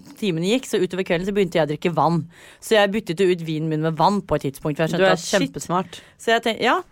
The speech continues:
Speaker 1: så jeg tenkte at shit, eh, nå må jeg begynne å forberede meg, fordi om sånn tolv timer så skal jeg på Barry's og trene to økter, og da vil jeg ikke at alkoholen skal komme opp.
Speaker 2: Mm.
Speaker 1: Det som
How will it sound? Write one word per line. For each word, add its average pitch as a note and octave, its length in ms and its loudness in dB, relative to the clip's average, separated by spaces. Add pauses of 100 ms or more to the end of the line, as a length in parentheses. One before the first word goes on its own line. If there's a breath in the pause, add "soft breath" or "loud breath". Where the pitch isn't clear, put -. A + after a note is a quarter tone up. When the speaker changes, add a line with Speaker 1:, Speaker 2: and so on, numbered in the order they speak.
(180 loud breath)
Speaker 1:
så B3+ 160 -2
jeg C4 80 0
tenkte A#3+ 240 0
at B3 100 -2
shit, - 380 -6
eh, A#3 180 2
nå A#3+ 160 0
må A#3 80 0
jeg A3+ 140 -2
begynne G#3 160 -2
å - 20 -18
forberede E3 320 -2
meg, C4+ 240 2
fordi A#3 300 0
om G#3+ 100 -2
sånn G3+ 240 0
tolv G3 300 0
timer F#3+ 240 -2
så G#3 100 0
skal F#3+ 240 0
jeg E3 60 -10
på F3 100 -8
Barry's C#3+ 380 -2
og - 80 -8
trene E3+ 180 -4
to F3 160 0
økter, A3 300 0
og G3+ 80 -2
da F3 160 6
vil D#3+ 180 -2
jeg D#3 240 0 (140)
ikke F#3 160 0
at - 200 -14 (200)
alkoholen F#3 340 0
skal D3 140 -6
komme D3+ 180 -4
opp. - 240 -8 (220 soft breath)
Speaker 2:
Mm. E3+ 100 -6 (600 loud breath)
Speaker 1:
Det C4 220 2
som C#4 80 -2